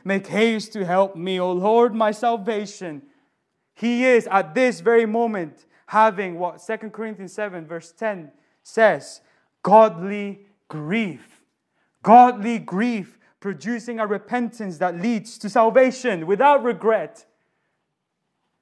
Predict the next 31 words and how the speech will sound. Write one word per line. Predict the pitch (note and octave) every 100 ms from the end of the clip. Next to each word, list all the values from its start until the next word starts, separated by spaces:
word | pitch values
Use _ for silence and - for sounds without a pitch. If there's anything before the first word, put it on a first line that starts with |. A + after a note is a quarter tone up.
| _
He | - G#3+
had | G3+ A3+ F3+ C#3+
genuine | E3 A3 A3+ G#3+ G3
sorrow | F3+ - F#3 E3+ D#3+ D3 C#3 _ _ _ _ _ _ _ _ _
for | _ F3+ F3+
his | F3
own | F#3 F#3
sin | E3 - G#3 G#3
against | F#3 F3+ E3+ D3+
the | D#3
Son | - G3 F3+
of | D#3 C3
God, | D#3+ D#3+ D3+ C3 - -
against | F#3 A#3+ A3 E3
God | - A3 A#3 G#3+
himself, | G3+ F3+ - F#3+ F3+ E3 - _ _ _ -
and | F#3+
with | G#3 D#3 -
godly | G#3+ A#3 A3+ G#3+
grief | F3 D#3 G#3+ G#3+ F3 _
produced | F#3 F3+ D3+ G#3+ B3+ A#3 - - - _ _ -
a | F#3+
repentance. | G3 G3 B3 A#3 - A3 E3 D3+
And | F#3
if | F#3 F3+
you |
don't | G3+ A#3+ A#3
know | A#3+
what | A3+
repentance | G#3+ G3 A#3 A#3 G#3+ A3 G3+
is, | - C4 F#3+ D3